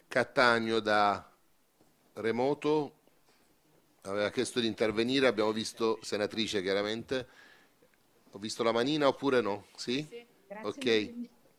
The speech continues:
Speaker 1: prego.
Speaker 2: mi sentite?
Speaker 1: Sì,
Speaker 2: Mi
Speaker 1: sì.
Speaker 2: sentite? Beh, eh, grazie per la possibilità di intervenire, buonasera ai presidenti, buonasera Ministro, e grazie per, eh, il suo intervento e per l'entusiasmo. Io ho due punti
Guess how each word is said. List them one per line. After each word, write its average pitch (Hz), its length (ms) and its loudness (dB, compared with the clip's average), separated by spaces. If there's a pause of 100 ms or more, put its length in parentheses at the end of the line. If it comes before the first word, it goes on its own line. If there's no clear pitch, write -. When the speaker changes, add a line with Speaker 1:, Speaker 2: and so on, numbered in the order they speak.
Speaker 1:
prego. 107 300 -2
Speaker 2:
mi - 60 -2
sentite? 226 640 -10 (280)
Speaker 1:
Sì, - 140 -8
Speaker 2:
Mi 139 60 2
Speaker 1:
sì. 139 120 0
Speaker 2:
sentite? 117 380 -4 (1200)
Beh, 170 180 -8
eh, 170 460 -8
grazie 196 460 -6
per 190 220 -4
la 175 140 -4
possibilità 185 460 -8
di 208 80 -8
intervenire, 190 600 -6
buonasera 180 680 -10 (460)
ai 175 240 -8
presidenti, 190 500 -6
buonasera 180 420 -8
Ministro, 202 440 -6
e 175 80 -2
grazie 185 800 -6 (360)
per, 175 320 -4
eh, 170 200 -2
il 170 220 -10
suo - 140 -16
intervento 233 520 -8
e 196 40 -10
per 180 180 -8
l'entusiasmo. 175 1120 -12
Io 311 160 -6
ho 202 320 -4
due 240 260 -6
punti 180 720 -12